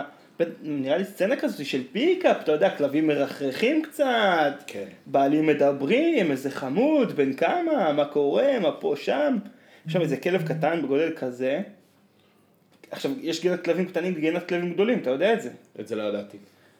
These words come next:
Speaker 1: אז אצלנו בשכונה יש, אה, אה, כלבים קטנים, כלבים גדולים.
Speaker 2: כמה כלבים יש בפלורנטין? זה
Speaker 1: יותר
Speaker 2: מטורף.
Speaker 1: כלבים מבני אדם. וואי.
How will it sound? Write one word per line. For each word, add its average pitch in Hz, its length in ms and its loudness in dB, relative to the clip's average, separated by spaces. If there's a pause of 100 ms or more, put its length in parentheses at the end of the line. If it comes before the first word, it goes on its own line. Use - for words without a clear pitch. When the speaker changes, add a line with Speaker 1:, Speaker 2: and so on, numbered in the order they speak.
(120)
Speaker 1:
אז 127 160 -6
אצלנו 160 300 -4
בשכונה 139 400 -4
יש, 131 280 -4
אה, - 60 -4 (540)
אה, 139 140 -2 (100)
כלבים 139 200 -4
קטנים, 165 320 -2
כלבים 143 280 -2
גדולים. 131 340 0 (100)
Speaker 2:
כמה - 80 -18
כלבים 104 380 -12
יש 104 280 -16
בפלורנטין? 95 1120 -12
זה - 100 -20 (140)
Speaker 1:
יותר 127 100 -4 (120)
Speaker 2:
מטורף. - 60 -4
Speaker 1:
כלבים 139 260 0
מבני 127 260 -2
אדם. 123 260 -2 (600)
וואי. 143 260 -14